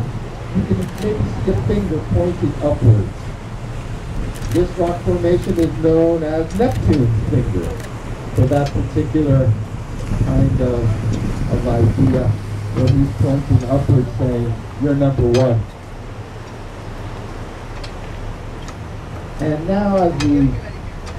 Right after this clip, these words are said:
come around towards the right, we will reveal the arch. So yes, indeed, have your camera handy. We'll take a few,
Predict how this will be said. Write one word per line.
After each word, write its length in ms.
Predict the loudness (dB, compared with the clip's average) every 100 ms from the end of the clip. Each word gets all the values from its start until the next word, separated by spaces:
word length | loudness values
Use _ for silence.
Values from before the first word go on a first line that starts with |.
| -8 -6 -6 -6 -6 -8 -8 -8 0
come 200 | 2 2
around 560 | 0 0 0 0 0 2
towards 280 | 4 4 2 -2
the 80 | -2
right, 460 | 2 2 4 2 0 -6 -10 -10 -14 -10 2
we 80 | 6
will 260 | 6 4
reveal 640 | 2 0 2 4 4 2 -2 -10 -12 -12 -12 -12 -12 -12 -12 -12 -12 -12 -12 -12 -10 2
the 140 | 4 4
arch. 300 | 2 0 -2 -8 -14 -14 -12 -12 -12 -12 -12 -12 -12 -12 -10 -10 -8 -8 -8 -8 -8 -2
So 160 | 2 2
yes, 260 | 2 0 -4
indeed, 360 | -2 2 2 0 -8 -10 -6
have 140 | -4 -4
your 80 | 0
camera 280 | 0 0 0
handy. 300 | 0 0 -2 -4 -4 0
We'll 120 | 2
take 260 | 2 2
a 40 | 0
few, 280 | -4 -4